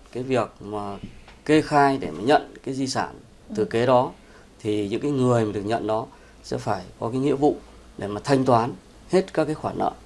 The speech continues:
Speaker 1: mà họ
Speaker 2: Ừ.
Speaker 1: để lại đó. Thế còn nếu như mà di sản còn lại thì
Speaker 2: Dạ.
Speaker 1: mới được đem ra chia thừa kế. Thế còn nếu như mà không còn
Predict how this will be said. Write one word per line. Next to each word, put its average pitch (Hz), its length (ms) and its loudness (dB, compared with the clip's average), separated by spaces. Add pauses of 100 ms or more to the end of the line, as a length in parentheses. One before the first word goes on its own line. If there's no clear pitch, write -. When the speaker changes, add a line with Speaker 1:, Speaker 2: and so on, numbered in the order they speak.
(200)
Speaker 1:
mà 101 100 -6
họ 110 60 0
Speaker 2:
Ừ. 98 100 2
Speaker 1:
để 95 80 -4
lại 101 180 2
đó. 110 200 0 (520)
Thế - 120 -4
còn 107 180 2
nếu 139 160 8
như 170 360 6
mà 117 280 -2 (920)
di 139 180 -4
sản 95 300 -4
còn 139 220 8
lại 147 220 4 (840)
thì 120 300 -2
Speaker 2:
Dạ. 101 60 -8 (420)
Speaker 1:
mới 127 120 -8
được 131 140 -6
đem 120 260 -4
ra 113 200 -4 (180)
chia 123 140 -6
thừa 110 120 -8
kế. 110 260 -2 (440)
Thế 127 120 -4
còn 120 240 6
nếu 139 180 6
như 151 300 2
mà 110 240 -2 (460)
không 160 180 2
còn 123 280 6